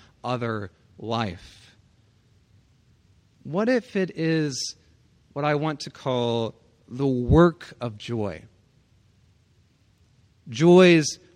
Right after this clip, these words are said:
work in the wilderness. What is the work of joy? My old teacher, Willie Jennings,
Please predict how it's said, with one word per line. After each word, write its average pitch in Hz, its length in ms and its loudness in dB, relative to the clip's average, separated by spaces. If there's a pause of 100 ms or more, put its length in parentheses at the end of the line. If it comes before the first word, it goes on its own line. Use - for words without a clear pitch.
work 151 500 -4 (320)
in 160 360 -2
the 143 80 -2
wilderness. 120 1080 -4 (1900)
What 156 140 -4
is 156 140 0
the - 120 -10
work 131 480 -4 (540)
of 113 480 -10
joy? 117 560 -4 (2250)
My 131 340 0 (240)
old 151 300 0
teacher, 165 420 -4
Willie 135 300 -2
Jennings, 131 680 0